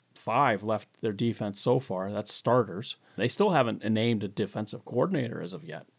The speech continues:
Calgary Stampeders went both sides of the ball. They wanted help on offense. They wanted help on defense. They got both. B C Lions really worked hard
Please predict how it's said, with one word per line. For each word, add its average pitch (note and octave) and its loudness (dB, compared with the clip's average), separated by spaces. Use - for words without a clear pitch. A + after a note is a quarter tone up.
Calgary C#3+ 4
Stampeders D3 2
went B2+ -2
both C#3+ 4
sides A2 2
of G#2+ -2
the G2 -2
ball. E2+ -4
They G2+ -2
wanted A#2 2
help A#2+ 2
on G#2+ 2
offense. C3+ 2
They A#2 2
wanted G#2 0
help A2 0
on G2+ 2
defense. B2+ -2
They A2+ -2
got - 0
both. - -12
B C#3 4
C C#3 4
Lions C3 4
really C3 6
worked A#2+ 4
hard G#2+ 2